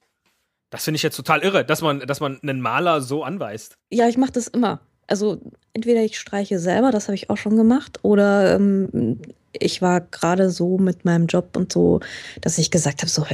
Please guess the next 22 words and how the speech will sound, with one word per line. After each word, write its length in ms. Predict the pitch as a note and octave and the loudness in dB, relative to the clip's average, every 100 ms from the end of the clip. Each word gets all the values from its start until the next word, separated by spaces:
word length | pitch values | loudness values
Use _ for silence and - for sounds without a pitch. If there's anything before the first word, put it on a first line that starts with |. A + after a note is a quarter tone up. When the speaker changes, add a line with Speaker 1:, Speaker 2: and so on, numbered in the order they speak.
| - | -10
Speaker 2:
"Ey, 320 | - E3 E3 - | -6 -2 -2 0
nee, 360 | F3 E3+ D#3+ - | 4 4 2 0
das 200 | E3 - | -4 -4
tue 160 | - | 0
ich 60 | E3+ | 2
mir 100 | E3 | 2
nicht 200 | D#3+ - | 0 0
an." 180 | D3 D#3 - - - - _ | -2 -2 -6 -20 -20 -20 _
Und, 480 | E3+ E3 D#3 D#3+ - | 0 2 2 0 2
ähm, 360 | D#3+ D#3+ D#3 D#3+ _ _ _ _ _ _ _ _ - _ - | 2 4 2 0 _ _ _ _ _ _ _ _ -20 _ 0
ja, 200 | G3 F3 | 2 4
den 220 | F#3 G3 | 4 2
hab 100 | G3 | 2
ich 100 | F#3+ | -2
dann, 360 | F#3+ F#3 F#3 | -2 -2 -2
das 260 | - F3 - | -4 -6 -2
war 360 | F3+ F3 F3+ F3+ | 2 2 2 2
ein 240 | F3 F3 | 2 0
Arbeitskollege 880 | F3+ G3+ G#3+ - - G3+ G3+ G3+ G3 | 0 0 0 -2 0 2 4 4 2
von 180 | - F3+ | 0 -4
einem 120 | E3+ | -4
Freund 460 | - E3+ F3+ A#3 | -4 -2 0 0